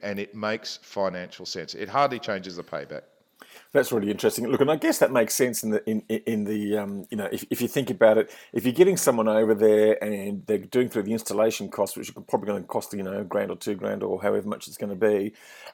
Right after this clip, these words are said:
Speaker 2: um, you might as well get them to put as much in as they can over that time because, um,
Speaker 1: That's right.
Speaker 2: those
Speaker 1: It's an
Speaker 2: one-off
Speaker 1: incremental,
Speaker 2: costs, yes.
Speaker 1: it's an incremental cost then, and, and, and the price
Speaker 2: That's
Speaker 1: per
Speaker 2: right.
Speaker 1: watt comes down as you go larger.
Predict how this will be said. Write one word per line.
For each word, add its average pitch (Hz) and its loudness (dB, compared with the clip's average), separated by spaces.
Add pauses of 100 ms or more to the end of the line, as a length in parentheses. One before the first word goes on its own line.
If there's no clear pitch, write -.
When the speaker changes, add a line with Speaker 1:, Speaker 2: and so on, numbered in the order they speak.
(100)
Speaker 2:
um, 107 0
you 113 0
might 131 2
as 107 -2
well 104 0
get 98 -2
them 90 -10
to 90 -12
put 101 -6
as 87 -8
much - -6
in 101 -4
as 90 -8
they 95 -2
can 98 -8
over 95 -8
that - -4
time 98 -6
because, 95 -6
um, 104 -2
Speaker 1:
That's 101 0
right. 98 0
Speaker 2:
those 107 6
Speaker 1:
It's - 2
an 160 8
Speaker 2:
one-off - 4
Speaker 1:
incremental, 135 4
Speaker 2:
costs, - -8
yes. 101 4
Speaker 1:
it's - 2
an 143 4
incremental 131 2
cost - -6
then, 87 -6
and, 92 -8
and, 101 -4
and 101 -4
the 104 -4
price 147 6
Speaker 2:
That's - -4
Speaker 1:
per 139 0
Speaker 2:
right. 127 2
Speaker 1:
watt 127 4
comes 113 -6
down 127 0
as 120 -10
you 82 -12
go 98 -2
larger. 113 -6